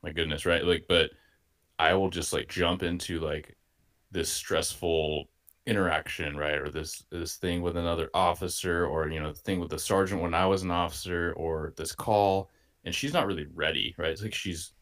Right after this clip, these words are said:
she's a sponge, she's, like, there, and she's supportive, a great listener. But I found that I, I just had a habit of just dumping, right? Just dumping on her. So a lot of times now I'll,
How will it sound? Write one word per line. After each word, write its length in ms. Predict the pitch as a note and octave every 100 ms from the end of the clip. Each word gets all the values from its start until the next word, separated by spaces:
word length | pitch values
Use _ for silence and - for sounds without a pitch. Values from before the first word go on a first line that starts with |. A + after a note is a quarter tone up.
| _ _ -
she's 180 | -
a 40 | D2+
sponge, 420 | - A2+ A#2 A2+
she's, 320 | - E2 -
like, 160 | D#2 -
there, 320 | E2 F#2 G2
and 100 | F#2+
she's 260 | - D#2 C#2+
supportive, 540 | - - F2 F2 F2
a 60 | -
great 220 | E2+ D#2
listener. 420 | D#2+ - E2+ E2+ - _ _ _ _
But 160 | F2+ E2
I 120 | D#2+
found 600 | - - G2+ G2+ F#2 E2
that 300 | D#2+ D#2 D2 _ _ _ _ _ _ _
I, 200 | F#2 F2+ D#2+ - -
I 60 | E2+
just 160 | D2+
had 120 | F#2
a 60 | F2
habit 360 | D#2+ E2 E2+ F2
of 180 | D#2+ D#2 -
just 280 | E2+ - D#2+
dumping, 480 | D#2 D2+ D2+ C#2+ - -
right? 280 | E2+ D2+ -
Just 200 | F2 -
dumping 340 | D#2+ D2+ D#2
on 140 | D#2 D2+
her. 80 |
So 220 | D#2 F#2 E2
a 20 |
lot 220 | F2 F#2+
of 80 | G2
times 320 | G2+ F2 E2
now 360 | E2 D#2+ F2 F#2
I'll, 280 | D2+ D2